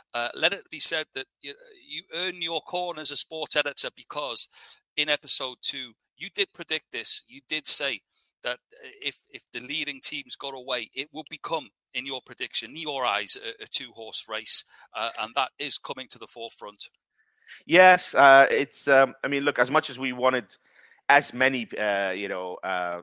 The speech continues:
Speaker 2: teams at the top of the table, you know, Al Ahly obviously, uh, you know, had a good start, you know, Ittifaq had a good start,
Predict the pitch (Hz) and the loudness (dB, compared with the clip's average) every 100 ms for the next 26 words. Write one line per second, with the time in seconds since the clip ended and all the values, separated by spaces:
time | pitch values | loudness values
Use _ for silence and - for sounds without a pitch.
0 | _ - 139 110 104 - 101 - 107 92 | _ -10 -10 -10 -14 -16 -8 -4 -4 -6
1 | - 143 127 98 95 92 92 87 92 120 | -6 -4 -4 -6 -12 -10 -6 -6 -4 -6
2 | 117 101 98 92 87 90 - 92 92 90 | -6 -12 -12 -10 -12 -14 -18 -14 -14 -12
3 | 90 87 85 82 85 - 87 85 92 87 | -10 -8 -6 -6 -8 -10 -14 -10 -10 -10
4 | - 98 - 113 101 101 - 98 92 95 | -14 -14 -8 -2 0 0 -4 -10 -10 -10
5 | - - 101 98 98 101 107 - 110 104 | -12 -10 -6 -4 -4 -6 -12 -6 0 2